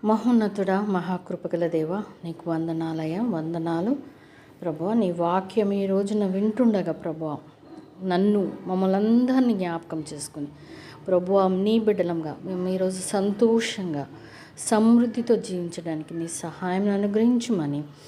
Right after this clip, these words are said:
యేసయ్య పరిశుద్ధ నామం అడిగి వేడుకుంటున్నాను మా తండ్రి, ఆమేన్. పరిశుద్ధ గ్రంథం నుండి కీర్తనలు పదహారో అధ్యాయం చదువుకుందాం. దేవా, నీ శరణు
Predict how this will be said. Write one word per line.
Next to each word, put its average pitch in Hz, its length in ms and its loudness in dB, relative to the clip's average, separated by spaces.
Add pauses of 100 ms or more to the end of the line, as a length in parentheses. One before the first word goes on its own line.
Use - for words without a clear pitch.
(260)
యేసయ్య 180 400 4 (140)
పరిశుద్ధ 190 400 0 (160)
నామం 160 280 -2 (140)
అడిగి 160 220 -4
వేడుకుంటున్నాను 160 760 -4
మా 175 160 -6
తండ్రి, 147 340 -4 (760)
ఆమేన్. 170 380 0 (420)
పరిశుద్ధ 233 420 4 (120)
గ్రంథం 170 320 0
నుండి 170 280 0 (1000)
కీర్తనలు 196 680 0 (340)
పదహారో 175 520 -2
అధ్యాయం 185 400 0
చదువుకుందాం. 156 500 -2 (760)
దేవా, 180 360 4 (680)
నీ 226 120 6 (100)
శరణు 226 460 2